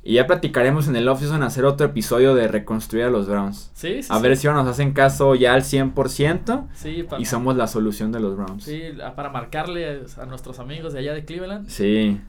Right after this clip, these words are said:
Speaker 2: <laughs>
Speaker 1: Nos hubieran hecho caso y otra historia sería ahorita estarían peleando por los playoffs.
Speaker 2: Fácil,
Speaker 1: <laughs>
Speaker 2: fácil.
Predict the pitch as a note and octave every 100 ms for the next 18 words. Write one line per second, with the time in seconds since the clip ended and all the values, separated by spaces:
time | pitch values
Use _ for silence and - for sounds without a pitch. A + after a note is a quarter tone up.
0 | - - A#3+ - - A2+ A2 A#2 C#3 D3
1 | D#3 D3+ D#3 F#3 D3+ C3+ D3 D3 C#3+ C#3+
2 | B2+ A2+ A#2+ D3+ C#3 A#2+ A#2+ C3 B2 B2+
3 | A2+ G#2+ G#2 - G2 E2+ - - - B2+
4 | C#3+ D3+ D#3 F3 D#3 D#3 - G#2+